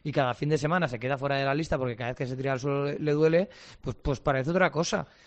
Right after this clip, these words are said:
Entonces yo, si fuera el jugador, diría, pues como Rodrigo, "Oye, estoy jugando lesionado o todavía me molesta, pues paro". Y, y, y Zilesen tendría que parar. Es que no entiendo por qué se sigue probando día tras día, por, por si hay suerte y ya no le duele.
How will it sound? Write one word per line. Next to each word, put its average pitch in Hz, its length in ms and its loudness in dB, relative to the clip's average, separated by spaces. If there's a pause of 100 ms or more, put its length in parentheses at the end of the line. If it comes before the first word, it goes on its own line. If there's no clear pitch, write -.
Entonces 143 280 2
yo, 165 160 6
si 139 140 -2
fuera 131 180 0
el 156 60 2
jugador, 180 400 4
diría, 156 340 4
pues 120 160 -4
como 123 220 -4
Rodrigo, 185 500 2 (220)
"Oye, 170 180 4
estoy 165 220 0
jugando 175 260 0
lesionado 127 540 0
o 147 80 4
todavía 143 340 2
me 170 80 2
molesta, 127 400 0
pues 147 140 -4
paro". 113 340 -4 (380)
Y, 151 200 -2
y, 151 380 2
y 160 120 0
Zilesen 139 420 -2
tendría 147 320 2
que 175 100 -2
parar. 185 380 0 (200)
Es - 60 -20
que 156 100 -2
no 147 80 2
entiendo 180 360 0
por 147 160 0
qué 151 100 -2
se 139 120 -6
sigue 143 200 0
probando 143 380 0
día 143 180 0
tras 135 200 -2
día, 143 180 0
por, 139 140 -6
por 127 200 -8
si - 120 -4
hay 160 100 4
suerte 196 400 0
y 175 40 2
ya 175 120 2
no 175 80 2
le 170 100 6
duele. 208 320 4